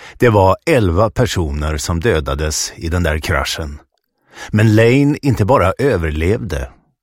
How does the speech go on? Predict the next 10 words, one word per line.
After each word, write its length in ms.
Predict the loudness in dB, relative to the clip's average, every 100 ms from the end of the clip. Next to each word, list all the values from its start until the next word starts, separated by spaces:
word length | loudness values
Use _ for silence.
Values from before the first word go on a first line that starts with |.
| _
hon 160 | -2 2
gick 260 | 0 0
sin 340 | -6 -6 -6 -4
väg. 460 | -4 -6 -10 -20 _ _ _ _ _ -2
Hon 160 | 0 2
är 60 |
fortfarande 840 | 2 0 -2 -2 0 0 0 0
ute 220 | -2 -2 -2
och 140 | -2
går. 480 | -2 -4 -6 -10